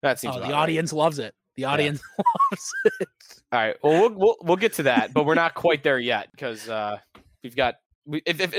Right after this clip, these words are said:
Speaker 1: if an Eichel trade happens, like, I don't know. Th-, we're, we're kind of all over the place in the summer recording this, but I think we're gonna get back to recording mornings a little bit more.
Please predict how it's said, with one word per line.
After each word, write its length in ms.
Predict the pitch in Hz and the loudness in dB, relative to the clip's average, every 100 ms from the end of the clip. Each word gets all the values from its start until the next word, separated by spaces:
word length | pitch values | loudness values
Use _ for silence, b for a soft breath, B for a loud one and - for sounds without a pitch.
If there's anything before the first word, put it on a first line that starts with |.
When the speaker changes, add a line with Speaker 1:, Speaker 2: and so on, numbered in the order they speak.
| 202 | 0
Speaker 1:
if 100 | 202 | 2
an 100 | 202 185 | 0 2
Eichel 280 | 160 160 180 | 0 0 -6
trade 260 | - 185 170 | 0 0 2
happens, 540 | 175 175 180 175 156 | 2 0 -2 -6 -2
like, 320 | 147 131 - b b b b _ _ - | -2 -2 -6 b b b b _ _ -4
I 80 | 135 | -2
don't 80 | 110 | -2
know. 200 | 98 _ _ _ _ _ _ - - | -8 _ _ _ _ _ _ -18 -4
Th-, 120 | 165 | 2
we're, 260 | 180 190 175 | 4 4 2
we're 120 | 175 | 0
kind 160 | 180 | 2
of 80 | 165 | 2
all 160 | 160 143 | 2 0
over 100 | 131 | -4
the 60 | 123 | -6
place 220 | 127 - | -6 -6
in 60 | 117 | -14
the 40 | |
summer 240 | - 127 107 | -8 -8 -8
recording 420 | 107 131 117 107 | -8 -8 -8 -10
this, 100 | 104 | -8
but 100 | 131 | -6
I 20 | |
think 120 | 135 | -6
we're 100 | 135 | -6
gonna 80 | 127 | -6
get 100 | 117 | -4
back 220 | 127 120 - | -2 -2 -2
to 80 | |
recording 400 | 107 - 123 104 101 | -14 -4 -4 -4 -10
mornings 380 | 107 120 135 | -6 -6 -4
a 40 | 143 | -2
little 140 | 143 | 0
bit 120 | 147 | -2
more. 280 | 147 151 151 | 0 0 -2